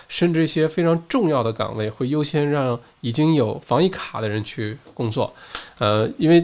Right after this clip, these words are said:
他们认为有防疫卡呢，第一是你已经免疫了啊，很多工作你可以去做了。再有呢，你不会再被传染了，你也会保护那些还没有被传染，但是比较弱，就是免疫系统比较弱的那个 vulnerable 的那个群体。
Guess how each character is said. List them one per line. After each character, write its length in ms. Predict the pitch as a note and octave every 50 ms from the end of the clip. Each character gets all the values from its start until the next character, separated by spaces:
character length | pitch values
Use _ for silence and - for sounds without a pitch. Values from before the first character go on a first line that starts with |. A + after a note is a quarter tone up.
| E3+
他 120 | - - F3
们 100 | F3 F3
认 80 | F3
为 160 | D3+ C#3+ D3+
有 100 | C#3+ B2+
防 240 | A2 - - B2 C3+
疫 80 | D#3+ E3+
卡 220 | E3 - C3+ A2
呢， 100 | G#2+ G#2
第 220 | A2 - D#3 D#3+ E3
一 120 | E3 D#3 - - - -
是 540 | - - - - D3+ C#3+ C3+ B2+ A#2+ A#2 B2 - _ _
你 160 | - D3+ E3 F#3
已 60 | D#3+
经 100 | D#3 D#3+
免 240 | E3 D#3 B2 G2+ G#2+
疫 120 | A#2 A2
了 140 | G2+ G2+ - - - -
啊， 80 | B2
很 160 | A2+ - B2
多 80 | B2 C3
工 80 | D3+ E3
作 100 | F3 E3+
你 60 | C#3+
可 80 | C#3+
以 60 | D#3+ C#3+
去 120 | - D#3
做 220 | D3 F#3+ F#3 B2
了。 100 | - - A#3+
再 160 | F#3 - E3+
有 100 | E3+ C#3+
呢， 180 | A#2+ A#2 A#2+ C3 - - - - - -
你 140 | - C3 B2
不 320 | B2+ - _ - C#3+ D3+
会 160 | D#3 - F#3+
再 120 | E3+ G3 F#3+
被 140 | F#3 F#3+ D#3
传 240 | - - A2+ A2
染 180 | D3 E3 B2+ - A#2
了， 160 | - - - _ - - - _ -
你 120 | D3 D3
也 120 | E3+ D#3
会 240 | C3 - - F3 E3
保 360 | D3+ D3 - B2 G2+ G2 G#2
护 220 | - - - F#3+ F3
那 120 | D#3 C#3+
些 180 | C3 - - C#3
还 160 | C3 C3+ B2
没 140 | A#2 C3 D#3+
有 80 | D#3+
被 140 | C3+ C#3 C3
传 180 | B2+ - B2 A#2
染， 160 | B2 A2 G#2
但 140 | A2+ B2+ B2+
是 100 | B2+ -
比 100 | C3 C#3
较 120 | C3+ A2+
弱， 240 | A2 C3+ D#3 - - - C3+
就 100 | - C3
是 60 | B2
免 160 | B2 A2+ G#2+
疫 20 |
系 140 | B2 - G3
统 100 | D#3+ C3
比 60 | C3
较 80 | C#3+ A#2
弱 260 | A2+ C#3+ G#3+ A#3+ E3
的 60 | A2
那 100 | G#2 G#2
个 180 | G2 G2 G2 G2+
vulnerable 500 | A2+ A#2+ C#3+ D#3+ F#3 F#3 D#3 B2 A2 G2
的 80 | G2+ G#2
那 100 | G2+ G#2
个 80 | G#2 G2
群 240 | - - A#2 A2
体。 220 | A2 - - C3